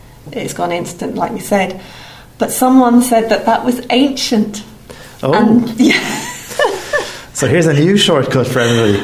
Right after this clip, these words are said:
Speaker 1: And they said, "No, F five."
Speaker 2: Ah, the refresh.
Speaker 1: F five.
Speaker 2: Okay.
Speaker 1: So apparently, Control M was so last year.
Speaker 2: <laughs> We're so
Speaker 1: So
Speaker 2: out of touch on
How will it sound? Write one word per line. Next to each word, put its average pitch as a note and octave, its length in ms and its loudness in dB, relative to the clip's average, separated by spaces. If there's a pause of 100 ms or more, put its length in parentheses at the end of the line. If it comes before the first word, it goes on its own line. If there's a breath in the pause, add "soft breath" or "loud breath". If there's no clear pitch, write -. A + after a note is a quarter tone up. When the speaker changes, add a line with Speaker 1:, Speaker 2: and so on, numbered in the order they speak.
(260)
Speaker 1:
And C4 320 4
they B3 140 4
said, C4+ 200 0
"No, E4 440 4
F - 200 -2
five." C4 680 -2 (400 loud breath)
Speaker 2:
Ah, C3+ 360 -2
the B2 100 0
refresh. C#3 480 2
Speaker 1:
F B3+ 40 2
five. A#3+ 520 2
Speaker 2:
Okay. D3 440 2 (160)
Speaker 1:
So A3+ 280 4
apparently, A3+ 840 2 (220)
Control A3 340 4
M G3+ 160 2
was G3 160 0
so G#3+ 240 4
last G3+ 360 2
year. - 180 -6 (120)
Speaker 2:
<laughs> - 760 -4
We're F#3+ 120 2
so - 100 2
Speaker 1:
So A#3+ 160 2
Speaker 2:
out A#3 120 6
of - 200 2
touch F#3+ 280 2
on C#3 80 4